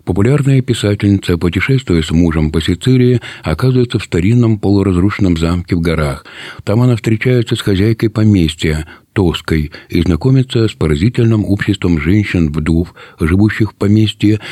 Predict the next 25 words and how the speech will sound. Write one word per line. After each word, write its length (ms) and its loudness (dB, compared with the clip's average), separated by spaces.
на 140 0
земле 320 0
которого 580 0
они 220 2
когда-то 460 0
трудились 640 0
рядом 440 0
со 140 -4
своими 440 0
мужьями. 680 -4
История 520 2
их 80 -2
жизни, 440 2
история 480 0
любви 400 0
Тоски 600 -2
и 100 -2
последнего 600 0
хозяина 520 0
замка, 560 -4
принца 640 0
Лео, 520 -2
ведущего 560 0
свой 320 0
род 260 -2